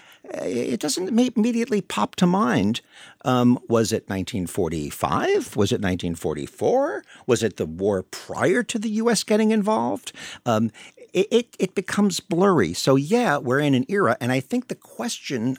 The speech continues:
about the pandemic that we all harbor in the back of our minds, and some of us on the tip of our tongues, is how long is this gonna go on?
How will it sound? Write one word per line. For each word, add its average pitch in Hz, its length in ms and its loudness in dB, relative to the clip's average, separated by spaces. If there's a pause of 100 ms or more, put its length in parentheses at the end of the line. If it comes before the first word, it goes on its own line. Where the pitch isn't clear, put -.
about 131 480 -2
the 117 80 0
pandemic 123 920 0 (380)
that 117 120 2
we 113 140 6
all 165 480 4 (160)
harbor 110 760 2 (480)
in - 120 6
the - 60 6
back 117 280 2
of 104 100 4
our 90 120 4
minds, 101 460 2
and 90 80 -8
some 107 200 4
of 95 100 2
us 92 160 0
on 92 80 4
the 90 80 0
tip 95 220 0
of 87 100 2
our 80 120 0
tongues, 107 520 0 (160)
is - 180 0 (180)
how 269 340 -2
long 226 380 8
is 117 180 2
this 151 180 0
gonna 127 240 2
go 85 280 -4
on? 120 440 2